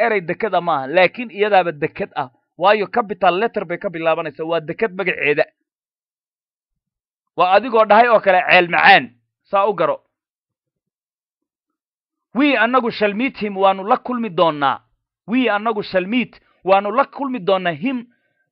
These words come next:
isagaasi, kabtankaasi waanu la kulmi doonaa buu leeyahay. "At," waxaanu kula kulmi doonaa, "the harbour," dekedda.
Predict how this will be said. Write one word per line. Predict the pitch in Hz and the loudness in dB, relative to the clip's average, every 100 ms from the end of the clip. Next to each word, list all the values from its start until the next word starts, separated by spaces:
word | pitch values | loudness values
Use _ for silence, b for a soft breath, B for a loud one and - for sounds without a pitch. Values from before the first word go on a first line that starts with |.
| _ _ - | _ _ -12
isagaasi, | 185 - 262 233 190 - 185 | -10 0 4 6 6 2 -2
kabtankaasi | 196 - 269 254 190 - | -2 -2 -2 4 2 2
waanu | 180 180 180 | -4 -4 -2
la | 208 | -4
kulmi | 220 208 165 | -4 -10 -12
doonaa | 139 143 151 180 | -10 -6 0 0
buu | 180 202 | 0 4
leeyahay. | 214 156 131 139 - | 4 4 -2 -4 0
"At," | 233 - | -2 -2
waxaanu | 196 - 185 185 | -8 -4 -4 -4
kula | - 196 233 | -8 -6 -6
kulmi | 254 254 226 | -8 -10 -4
doonaa, | 170 165 151 139 117 _ _ _ _ _ | -2 -2 0 -4 -6 _ _ _ _ _
"the | 165 277 | -8 -8
harbour," | - 208 220 170 151 135 | 2 4 4 2 -4 -2
dekedda. | 127 - 202 139 | -6 -2 -2 -2